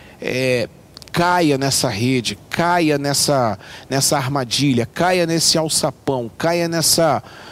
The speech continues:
nessa, nesse engodo. Tome cuidado com isso, é importante que você tenha muito cuidado.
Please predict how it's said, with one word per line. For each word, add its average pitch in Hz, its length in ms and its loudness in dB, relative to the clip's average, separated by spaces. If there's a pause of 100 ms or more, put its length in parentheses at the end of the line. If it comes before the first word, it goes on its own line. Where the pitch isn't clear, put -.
(260)
nessa, 143 720 2
nesse 147 300 0
engodo. 120 580 -2 (880)
Tome 208 160 -8
cuidado 127 540 -2
com 110 200 -10
isso, 107 480 -4
é 101 40 -4
importante 117 540 -6
que 123 100 -10
você 117 300 -2
tenha 127 240 -4
muito 123 500 -4
cuidado. 104 580 -10